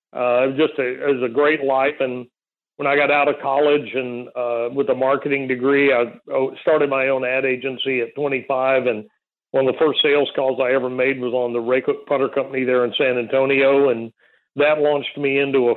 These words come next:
forty-year golf industry career that I have been just unbelievably blessed. And, uh, it's just, it's wonderful to be able to make your living and, and explore your entrepreneurial, uh,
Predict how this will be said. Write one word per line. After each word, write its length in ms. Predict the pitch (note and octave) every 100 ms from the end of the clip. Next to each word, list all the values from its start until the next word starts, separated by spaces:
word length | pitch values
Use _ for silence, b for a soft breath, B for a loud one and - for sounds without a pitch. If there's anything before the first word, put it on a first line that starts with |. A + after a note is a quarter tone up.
| -
forty-year 460 | C#3 C3+ B2+ B2+
golf 280 | A#2 B2 B2
industry 460 | C3+ B2+ B2 - B2+
career 440 | C3+ B2+ C3 C3
that 120 | A#2+
I 220 | B2 B2 A2+
have 180 | A2+
been 240 | A#2 A2+ G#2+
just 240 | A#2 -
unbelievably 760 | C#3 B2+ A#2 B2 A#2 A2 A2 A2+
blessed. 500 | G#2+ A2+ G#2 - -
And, 260 | A2 G#2+
uh, 320 | A#2 A#2 A2+ A2+
it's 240 | A#2+ A#2+
just, 160 | C3 - _
it's 160 | B2+ B2
wonderful 440 | C3+ G3 G#3+ B2
to 60 | A#2+
be 140 | B2+
able 140 | B2+ A#2
to 100 | A2+ B B B B
make 300 | C#3 A#3+ -
your 120 | D3
living 300 | C#3 D3 C#3+
and, 380 | A#2+ A2+ A2 A2+ _ -
and 180 | A#2+ A2+
explore 560 | A#2+ - D3 D3 C#3+
your 100 | C3+
entrepreneurial, 840 | B2 C3+ - C#3 C3+ C3+ C3 B2 A2 _ -
uh, 500 | - A#2 A2+ A2 A2+